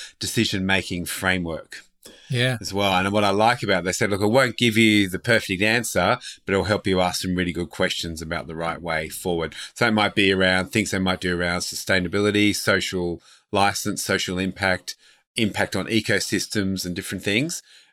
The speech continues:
Speaker 1: It might even be around some political alliances and different things that I know they've gone through it.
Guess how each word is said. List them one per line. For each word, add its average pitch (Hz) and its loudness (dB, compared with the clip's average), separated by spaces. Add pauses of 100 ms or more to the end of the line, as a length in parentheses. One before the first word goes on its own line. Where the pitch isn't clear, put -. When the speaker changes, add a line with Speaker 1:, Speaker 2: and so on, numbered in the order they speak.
(120)
Speaker 1:
It 98 -4
might 101 2
even 92 -2
be 92 4
around 92 2
some 95 -6
political 104 2
alliances 104 0
and 98 -6
different 98 -6
things 98 -2
that 98 -2
I 92 0
know 92 -2
they've 90 -6
gone 92 -4
through 107 2
it. 143 0